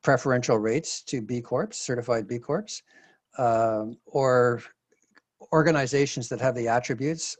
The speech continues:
of a benefit corporation that's trying to do something useful, not only for the economy, but for the environment and society. Um, social enterprises is another incarnation of the same notion.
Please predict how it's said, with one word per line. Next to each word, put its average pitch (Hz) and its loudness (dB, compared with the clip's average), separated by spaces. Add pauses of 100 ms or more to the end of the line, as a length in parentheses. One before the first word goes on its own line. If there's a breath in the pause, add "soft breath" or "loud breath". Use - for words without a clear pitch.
of 117 -2
a 117 -2
benefit 120 -6
corporation 127 -4 (420 soft breath)
that's 113 -8
trying 123 -2
to 117 -4
do 117 -4
something 113 -4
useful, 123 -4
not 117 -2
only 120 -2
for 113 -6
the 104 -4
economy, 131 -4
but 113 -4
for 117 -8
the 110 -4
environment 107 -4
and 104 -10
society. 104 -6 (680 loud breath)
Um, 113 0 (340)
social 170 4
enterprises 156 4
is 123 -4
another 120 -2
incarnation 139 0
of 123 -2
the 113 -4
same 120 -4
notion. 147 -2